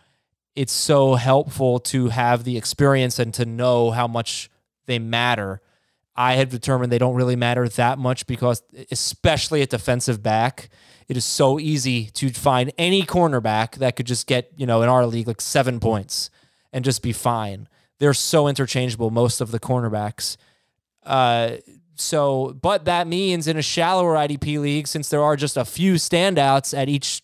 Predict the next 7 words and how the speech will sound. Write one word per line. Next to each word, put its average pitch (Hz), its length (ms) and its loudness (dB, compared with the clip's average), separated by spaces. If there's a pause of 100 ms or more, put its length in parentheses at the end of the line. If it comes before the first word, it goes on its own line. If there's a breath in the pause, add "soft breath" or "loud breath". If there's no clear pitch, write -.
position, 143 420 0
defensive 135 400 -2
line, 135 220 0
linebacker, 131 600 0
and 120 180 -6 (440 soft breath)
defensive 143 380 -2
back, 190 380 0